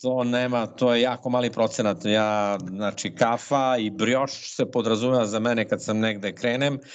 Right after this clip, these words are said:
oko deset, jedanaest sati, ja imam svoje, pošto pravim stalno iste ture, obilazim iste, iste lokacije, e, iste radnje,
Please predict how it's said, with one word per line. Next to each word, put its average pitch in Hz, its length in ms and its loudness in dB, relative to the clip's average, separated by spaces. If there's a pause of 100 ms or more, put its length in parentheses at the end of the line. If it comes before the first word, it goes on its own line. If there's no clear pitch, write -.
(180)
oko 110 240 2
deset, 123 240 0
jedanaest 117 380 -4
sati, 107 520 0
ja 113 100 4
imam 113 220 -4
svoje, 113 380 0 (240)
pošto 107 320 -4
pravim 110 500 0
stalno 120 360 -2
iste 117 320 0
ture, 127 460 2 (360)
obilazim 117 420 0
iste, 113 420 0
iste 113 280 0
lokacije, 127 800 0
e, 113 80 0 (360)
iste 110 260 0
radnje, 110 500 0